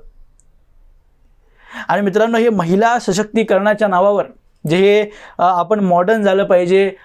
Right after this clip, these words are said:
आपण पुरोगामी झालं पाहिजे, जे आजकाल हे लोकं करतात ना, ह्याचं पुरोगामत्वाचं पुरावा जर तुम्हाला पाहिजे असेल ना, ह्याची रिॲलिटी काय आहे,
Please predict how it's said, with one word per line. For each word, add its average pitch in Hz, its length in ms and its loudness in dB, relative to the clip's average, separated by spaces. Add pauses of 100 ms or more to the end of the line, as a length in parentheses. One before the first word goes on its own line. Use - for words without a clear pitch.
(140)
आपण 196 280 -2
पुरोगामी 208 560 0
झालं 226 240 0
पाहिजे, 196 360 2
जे 185 120 0
आजकाल 196 460 0 (340)
हे 180 60 2
लोकं 202 200 2
करतात 190 380 0
ना, 214 100 0
ह्याचं 180 360 0
पुरोगामत्वाचं 214 880 0 (420)
पुरावा 202 280 0
जर 240 100 0
तुम्हाला 220 280 0
पाहिजे 190 280 -2
असेल 180 220 0
ना, 196 100 0
ह्याची 170 380 -2
रिॲलिटी 214 520 0
काय 180 280 0
आहे, 208 140 -2